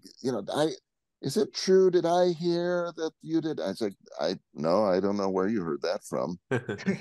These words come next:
Speaker 1: And I'll just go, go along with it for a little while. Oh, oh, there. Okay, there's one more funny qu-, story.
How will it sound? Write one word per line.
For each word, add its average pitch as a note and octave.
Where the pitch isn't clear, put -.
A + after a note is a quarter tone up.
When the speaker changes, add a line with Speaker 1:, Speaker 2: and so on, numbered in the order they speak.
Speaker 1:
And E3
I'll C3+
just G#2
go, G2+
go F2
along D2+
with D2
it D2
for E2
a D#2
little D2
while. C2
Oh, D#3
oh, B2
there. C3+
Okay, C3+
there's G#2+
one G#2+
more G2
funny F2+
qu-, F2+
story. F#2+